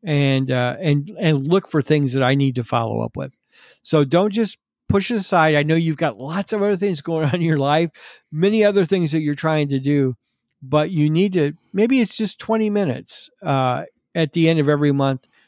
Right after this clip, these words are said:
to look at your statements, but it's important to make time in your schedule to do that. Third tip is to schedule time to meet with your board treasurer and, or if you have a, some, some, uh,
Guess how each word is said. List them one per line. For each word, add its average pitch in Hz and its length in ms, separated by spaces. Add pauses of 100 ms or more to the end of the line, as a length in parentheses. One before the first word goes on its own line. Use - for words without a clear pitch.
(140)
to 147 100
look 143 300
at 135 140
your 123 80
statements, 123 520
but 131 300 (400)
it's 151 140
important 160 480
to 143 80
make 139 240
time 135 300
in 135 120
your 131 120
schedule 123 440
to 131 160
do 127 220
that. 120 280 (920)
Third 233 260
tip 151 240
is 135 200
to 139 100
schedule 180 480
time 131 460
to 127 100
meet 143 300
with 131 360 (420)
your 147 160
board 151 380
treasurer 147 720
and, 151 280
or 139 280
if 156 220
you 143 180
have 131 120
a, 123 200 (360)
some, 151 420
some, 156 420
uh, 131 540